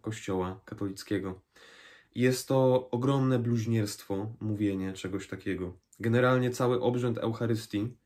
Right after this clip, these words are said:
jest zwyczajnie bluźnierczy. Musicie zrozumieć, że w liście do Hebrajczyków ewidentnie jest napisane, że Pan Jezus Chrystus nie przyszedł na ziemię po to, aby składać nieustannie te same ofiary.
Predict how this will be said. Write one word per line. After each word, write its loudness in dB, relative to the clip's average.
jest 0
zwyczajnie -4
bluźnierczy. -2
Musicie -2
zrozumieć, 2
że 0
w -6
liście -4
do 0
Hebrajczyków -2
ewidentnie -2
jest -4
napisane, -4
że -2
Pan -2
Jezus 0
Chrystus -4
nie 2
przyszedł 0
na 0
ziemię 0
po -2
to, -4
aby 0
składać 0
nieustannie -2
te -2
same -2
ofiary. -4